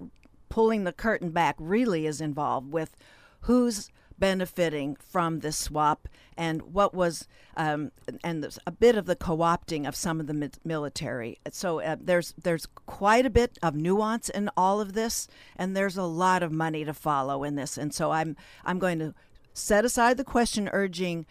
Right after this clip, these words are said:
people to continue to look critically at where the money is, where it's been, because it speaks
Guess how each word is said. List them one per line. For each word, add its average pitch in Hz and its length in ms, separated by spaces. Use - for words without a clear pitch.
people 185 300
to 165 120
continue 165 720
to 151 340
look - 360
critically 233 960
at 151 400
where 165 540
the 156 140
money 160 400
is, 294 400
where 196 240
it's 196 200
been, 143 500
because 165 240
it 151 140
speaks - 380